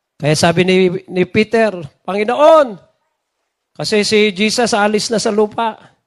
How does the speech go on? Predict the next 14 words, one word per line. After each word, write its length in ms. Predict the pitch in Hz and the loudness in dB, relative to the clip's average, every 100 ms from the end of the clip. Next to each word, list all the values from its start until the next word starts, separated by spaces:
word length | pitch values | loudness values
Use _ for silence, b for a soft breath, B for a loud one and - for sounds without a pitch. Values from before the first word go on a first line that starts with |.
| _ _ _ | _ _ _
"O, 160 | 147 190 | -12 -6
paano 320 | 214 226 233 | -4 -4 -4
ngayon, 240 | 240 240 | -4 -4
Peter? 400 | 247 247 285 269 208 - _ _ _ _ _ _ _ _ - | -6 -6 -4 -4 -8 -16 _ _ _ _ _ _ _ _ -14
Ano 160 | 156 | -8
na 160 | 190 208 | -4 -4
gagawin 480 | 214 208 220 233 247 | -4 -2 -4 -4 -8
mo? 320 | 269 208 _ _ _ _ _ _ _ _ _ _ _ _ _ _ _ _ 135 | -12 -12 _ _ _ _ _ _ _ _ _ _ _ _ _ _ _ _ -8
Mangingisda 560 | 151 175 190 202 220 | -6 -4 -4 -4 -4
ka 160 | 202 202 | -4 -6
ba 80 | 220 | -8
ulit 320 | 240 269 240 | -6 -8 -8
o 80 | 220 | -8
ano?" 320 | 240 349 | -10 -12